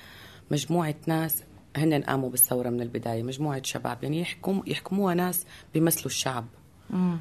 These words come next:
Speaker 1: بتمنى إن شاء الله يا رب.
Speaker 2: مثقفين،
Speaker 1: مثقفين،
Speaker 2: صغار، آه، شباب.
Speaker 1: صغار،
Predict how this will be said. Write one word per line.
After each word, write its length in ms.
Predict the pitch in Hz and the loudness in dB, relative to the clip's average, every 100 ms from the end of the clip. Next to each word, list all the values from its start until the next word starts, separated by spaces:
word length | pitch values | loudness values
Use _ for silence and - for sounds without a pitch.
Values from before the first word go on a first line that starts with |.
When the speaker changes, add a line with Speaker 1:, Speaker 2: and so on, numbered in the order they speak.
| 165 - | -4 -6
Speaker 1:
بتمنى 420 | 147 151 147 127 | -2 0 0 0
إن 60 | |
شاء 220 | 123 - 123 | -4 -4 -2
الله 160 | 117 | 2
يا 40 | 190 | 2
رب. 80 | |
Speaker 2:
مثقفين، 640 | - 113 170 - 180 185 185 | 2 -2 -4 0 2 4 4
Speaker 1:
مثقفين، 760 | 185 170 170 139 - 139 135 | 2 2 -2 -6 -4 -2 2
Speaker 2:
صغار، 680 | 131 156 170 175 180 185 185 175 - | 4 6 6 6 4 2 2 -2 -4
آه، 140 | 151 | -2
شباب. 560 | 156 170 165 175 190 151 | -2 0 2 4 4 2
Speaker 1:
صغار، 220 | 123 123 | -2 -10